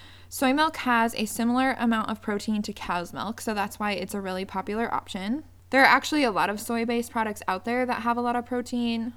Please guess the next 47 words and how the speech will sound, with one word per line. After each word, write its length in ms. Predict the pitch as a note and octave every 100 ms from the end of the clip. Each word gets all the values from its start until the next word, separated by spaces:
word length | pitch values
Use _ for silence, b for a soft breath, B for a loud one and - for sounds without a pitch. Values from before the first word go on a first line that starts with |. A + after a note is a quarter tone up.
| -
like 240 | F#3+ G3+
tofu 580 | - B3+ B3+ B3+ B3+ B3
and 180 | F3+ F3+
edamame, 640 | G3+ F3+ F#3+ G#3 G#3 G#3 - B B B
and 140 | A#3
they 80 | C4
can 120 | C#4+
be 140 | C#4 C4+
delicious, 640 | G#3+ F3+ A#3+ C#4+ C#4 C4+
and 300 | - G#3+ A3
soy 160 | - D#4
milk 200 | G#4+ F#4
is 100 | C#4+
pretty 260 | C#4+ C4
affordable 420 | A3 - A3+ E3+ E3+
too, 220 | A#3 F#3
so 160 | -
it 160 | G#3 - -
is 120 | C#4
a 80 | A3+
great 220 | F#3+ -
option. 460 | F3+ - - A3 - B B B B
There 160 | C4
are 160 | A3+ D4
some 220 | F#4 E4+
fears 340 | D4 C4 C4 B3+
concerning 600 | C4 A#3+ A3 G#3+ G#3+ A3+
soy 240 | A3+ F#3+
milk 280 | F#3+ F#3 F#3+
that 180 | G3 -
you 100 | G3+
may 160 | G3
have 120 | G#3+ B3+
heard 180 | G#3
about, 340 | - - G3 A3+
and 240 | G#3 G#3 G3+
I 100 | G#3
wanted 220 | A3+ C4+
to 80 | D4
look 180 | C4+ C#4
this 160 | C#4
up 160 | A3+ F#3+
just 180 | G3 -
so 80 |
I 120 | A3 A#3
was 120 | C4+
sure. 380 | - E3+ -